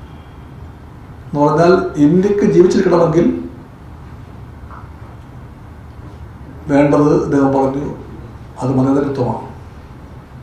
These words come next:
"If secularism dies, India will die. If that survives, India will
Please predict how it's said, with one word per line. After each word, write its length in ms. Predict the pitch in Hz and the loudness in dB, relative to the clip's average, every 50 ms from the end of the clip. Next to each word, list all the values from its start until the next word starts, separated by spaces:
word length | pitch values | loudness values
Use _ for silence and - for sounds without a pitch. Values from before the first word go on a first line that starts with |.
| - - - - - - - 139 143 | -18 -18 -18 -18 -16 -8 2 2 4
"If 60 | - - - | 4 4 2
secularism 560 | - - - 208 208 202 208 - - 196 190 170 165 | -2 0 4 6 8 10 10 10 10 10 8 10 10
dies, 260 | 160 160 156 - 131 131 - - - - - - - - 139 | 10 10 12 10 10 8 6 2 -2 -8 -12 -10 -2 2 2
India 240 | 147 147 156 151 147 151 143 | 2 4 6 6 6 6 6
will 140 | 131 127 - 127 | 2 2 4 4
die. 180 | 127 123 - - - - - - - - - - - - - - - - - - - - - - - - - - - - - - - - - - - - - - - - - - - - - - 147 143 | 4 4 4 2 -2 -8 -12 -14 -16 -18 -20 -20 -20 -20 -20 -20 -20 -20 -20 -20 -20 -20 -20 -20 -20 -18 -20 -20 -20 -16 -16 -16 -16 -16 -18 -18 -18 -18 -20 -20 -20 -18 -18 -18 -18 -16 -8 0 0 0
If 40 | 139 127 139 | 2 4 6
that 160 | 151 170 190 - - - | 8 8 8 8 8 8
survives, 480 | 180 180 185 180 185 190 220 - - - - - - - - - - - - - - - - - - - - - - - - 143 147 | 8 8 10 10 10 10 10 8 4 2 -2 -6 -8 -12 -14 -18 -20 -20 -20 -20 -20 -20 -20 -20 -18 -18 -20 -20 -18 -6 4 4 6
India 260 | 151 156 156 160 160 147 143 143 | 6 6 6 6 6 6 6 6
will 120 | 131 | 2